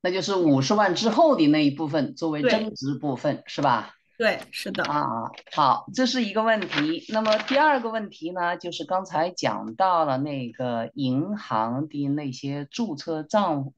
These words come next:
Speaker 1: 账户，
Speaker 2: 嗯。
Speaker 1: 那些账户呢，比如说啊，有R R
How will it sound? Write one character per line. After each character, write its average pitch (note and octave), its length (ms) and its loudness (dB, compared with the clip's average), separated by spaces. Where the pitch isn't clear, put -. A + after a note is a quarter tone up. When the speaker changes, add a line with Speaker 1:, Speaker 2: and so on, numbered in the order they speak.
Speaker 1:
账 F3+ 200 2
户， - 300 -6
Speaker 2:
嗯。 D4 160 2
Speaker 1:
那 B3 80 6
些 B3 140 4
账 B3+ 360 4
户 B3 260 2
呢， G3 360 2
比 C#3+ 100 0
如 C#3+ 60 -2
说 F3 260 0
啊， D#3 80 4
有 D3+ 140 0
R D#3+ 260 -2
R E3+ 240 0